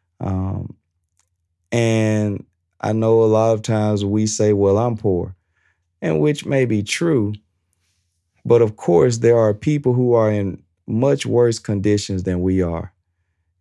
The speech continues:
Even though we, we are plotting and scheming, trying to figure out how we can get more,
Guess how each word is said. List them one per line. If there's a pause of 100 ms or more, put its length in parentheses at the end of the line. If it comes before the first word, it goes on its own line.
(140)
Even
though
we,
we
are
plotting
and
scheming,
trying
to
figure
out
how
we
can
get (580)
more,